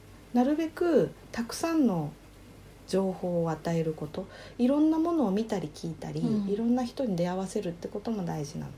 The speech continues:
Speaker 2: そうだね。
Speaker 1: うん。特に三の子供は頭の中で妄想するから、
Speaker 2: うん。
Speaker 1: 妄想の素材としてね、いろんな広い世界を見せてあげると、妄想の世界も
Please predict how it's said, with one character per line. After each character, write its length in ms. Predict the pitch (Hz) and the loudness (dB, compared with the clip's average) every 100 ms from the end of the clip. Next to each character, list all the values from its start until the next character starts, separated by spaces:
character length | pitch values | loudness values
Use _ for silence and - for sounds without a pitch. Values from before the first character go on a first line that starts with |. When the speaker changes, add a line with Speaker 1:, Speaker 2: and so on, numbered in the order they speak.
| - | -14
Speaker 2:
そ 160 | - | -10
う 20 | 185 | -8
だ 60 | 180 170 | -6 -6
ね。 300 | 160 160 170 | -6 -4 -2
Speaker 1:
う 20 | |
ん。 460 | 220 208 185 214 220 - - - - | 0 0 0 -2 -4 -12 -20 -20 -6
特 240 | - 415 403 | 0 6 6
に 100 | 302 | 6
三 240 | 311 311 | 2 2
の 80 | 254 | 2
子 140 | 226 | 0
供 280 | 196 190 180 | -2 -2 -2
は 80 | 175 | -2
頭 340 | 175 214 240 | -2 2 4
の 60 | 254 | 4
中 260 | 285 247 | 0 -2
で 80 | 175 | -2
妄 240 | 170 180 196 | 0 -2 -2
想 200 | 220 208 | -4 -4
す 140 | 220 | -2
る 100 | 214 | -4
か 160 | 214 131 | -4 -6
ら、 340 | 165 175 208 185 175 - - - - | -2 0 0 0 -6 -10 -16 -8 2
Speaker 2:
う 40 | |
ん。 40 | 262 | 4
Speaker 1:
妄 140 | 370 | 4
想 260 | 370 381 381 | 4 4 4
の 100 | 370 | 2
素 200 | 254 233 | 2 2
材 220 | 311 330 | 2 0
と 120 | 339 | -4
し 80 | 311 | -6
て 120 | - | -4
ね、 240 | 285 294 359 - - - | -2 -2 -6 -14 -14 -4
い 100 | 254 | 0
ろ 160 | 285 | 0
ん 240 | 269 311 330 | 0 0 0
な 280 | 330 320 311 | -2 -2 0
広 300 | 285 320 302 | 0 2 2
い 40 | |
世 160 | 233 233 | 2 0
界 260 | 202 180 | 0 0
を 40 | 165 | 0
見 120 | 214 | -2
せ 140 | 214 | -2
て 140 | 170 160 | -2 -2
あ 80 | 151 | -2
げ 140 | 156 | -4
る 120 | 160 - | -4 -2
と、 280 | 302 160 - - - - | 0 -2 -4 -18 -4 4
妄 160 | 262 | 4
想 180 | 320 392 | 6 4
の 100 | 381 | 4
世 140 | - 370 | 0 2
界 180 | 202 | 2
も 220 | 147 139 | 2 -4